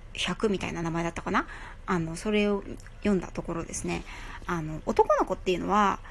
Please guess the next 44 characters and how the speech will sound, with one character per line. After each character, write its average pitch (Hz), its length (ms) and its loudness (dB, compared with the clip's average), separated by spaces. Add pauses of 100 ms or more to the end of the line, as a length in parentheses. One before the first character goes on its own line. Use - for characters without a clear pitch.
(200)
こ 175 320 -4
う、 208 40 4
右 254 140 8
脳 480 140 6
と 427 120 2
左 381 180 8
脳 359 300 8
の 349 100 6
発 269 280 0
達 247 680 2
が 226 120 2
で - 100 -6
す - 140 -6
ね、 170 240 -2 (480)
こ 165 300 -2
う、 - 20 -12
バ 214 100 8
ラ 320 100 8
ン 440 40 2
ス - 100 0
よ 466 60 2
く - 80 0
発 - 160 -6
達 254 180 2
し 277 100 4
な 269 100 6
い 254 40 4
ら 254 100 4
し 254 120 2
い 208 40 2
で - 80 -8
す - 120 -6
ね。 196 200 2 (680)
特 349 220 4
に、 269 400 6
あ 180 140 4
の、 170 640 0
男 269 200 8
性 415 160 8
ホ 403 160 6
ル 359 80 8
モ 202 140 4
ン 175 360 0
が 202 400 6